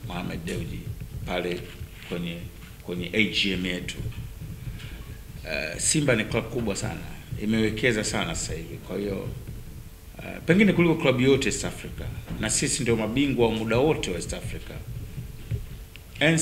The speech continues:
Central. Eh, investment kubwa, unaleta C E O ambaye ni very professional, mtu ana experience, ana, ana exposure ya kutosha, ameongoza mpira,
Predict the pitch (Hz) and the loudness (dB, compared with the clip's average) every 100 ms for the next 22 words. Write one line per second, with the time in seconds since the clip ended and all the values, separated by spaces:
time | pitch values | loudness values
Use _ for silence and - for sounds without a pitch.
0 | - 98 87 - - - - - - - | 4 2 -2 -6 -10 -10 -8 -8 -6 -6
1 | - - - - - - - - 95 92 | -6 -8 -8 -12 -12 -10 -8 -8 -6 -6
2 | - - 98 98 147 147 120 - 139 117 | -8 -6 0 6 6 8 4 2 0 0
3 | 90 - - 107 110 131 127 - 139 135 | 0 -4 -4 0 4 6 6 4 6 6
4 | 135 127 113 117 117 110 101 98 - 139 | 6 6 4 4 4 2 0 -2 2 6
5 | 135 - 117 - 117 - 113 110 107 104 | 6 4 2 4 4 4 0 0 0 -2
6 | 104 104 - 101 90 - - 131 120 110 | -2 -2 0 0 0 -2 0 4 6 6
7 | 107 107 107 104 104 110 - - - - | 2 0 -2 -4 -2 -4 -4 -4 -4 -6
8 | - - - - - - - 87 - - | -8 -10 -12 -10 -10 -10 -8 -8 -6 -8
9 | - 135 135 110 107 113 107 101 - 120 | 0 6 8 8 6 2 0 -2 2 2
10 | 113 - 101 98 98 98 95 98 - 92 | 2 2 0 0 -2 -4 -4 -6 -6 -4
11 | 87 101 101 131 120 110 98 120 117 107 | -2 0 4 4 6 4 4 4 4 6
12 | 107 110 107 | 4 2 0